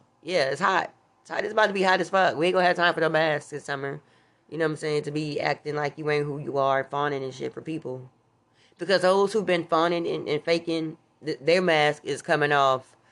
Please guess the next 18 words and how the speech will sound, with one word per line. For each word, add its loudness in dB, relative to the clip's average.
by 4
divine 2
intervention. 0
The -4
universe -2
out 2
here 0
with 0
a -2
Zorro 0
blade -2
slicing 0
bitches' -2
mask 0
off 0
they -4
face. -6
Men, 0